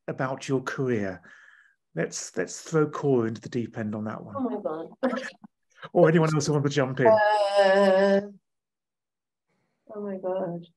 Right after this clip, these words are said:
Speaker 2: Yeah, that's a hard one. That you don't always have to, um, maybe it was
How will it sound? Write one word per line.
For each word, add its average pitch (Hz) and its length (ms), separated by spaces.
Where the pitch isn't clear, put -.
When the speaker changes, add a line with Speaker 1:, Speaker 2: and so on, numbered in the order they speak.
Speaker 2:
Yeah, 190 180
that's 190 220
a 190 80
hard 185 240
one. 165 360
That 220 220
you 233 100
don't 233 300
always 208 420
have 196 320
to, 185 520
um, 160 840
maybe 269 220
it 262 60
was 220 160